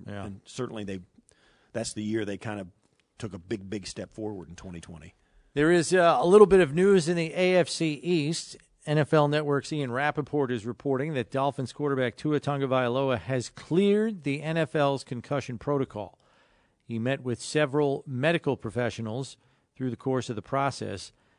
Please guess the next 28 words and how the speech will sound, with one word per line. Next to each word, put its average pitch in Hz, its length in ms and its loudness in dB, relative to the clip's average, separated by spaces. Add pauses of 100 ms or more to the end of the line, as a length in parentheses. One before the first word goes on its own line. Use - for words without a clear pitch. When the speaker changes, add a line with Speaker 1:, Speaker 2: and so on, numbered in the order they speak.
(220)
Speaker 1:
and 110 300 -6
according 127 400 -2
to 123 100 -10
Rappaport's 120 680 -4
report, 131 400 -4
they 120 160 -4
are 107 120 -4
confident 123 560 -6
he'll 120 160 -6
be 113 120 -8
one 107 260 -6
hundred 143 380 -6
percent 107 540 -6 (400)
when 110 120 -10
the 110 100 -6
time 113 360 -2
comes 98 500 -8 (420)
for 120 560 0
football. 120 560 0 (340)
So, 107 380 -2 (400)
good 143 180 6
to 135 100 2
hear 147 200 4
he's 120 160 2
out 143 140 4
of 113 60 -6
the 107 60 -2
protocol. 110 720 0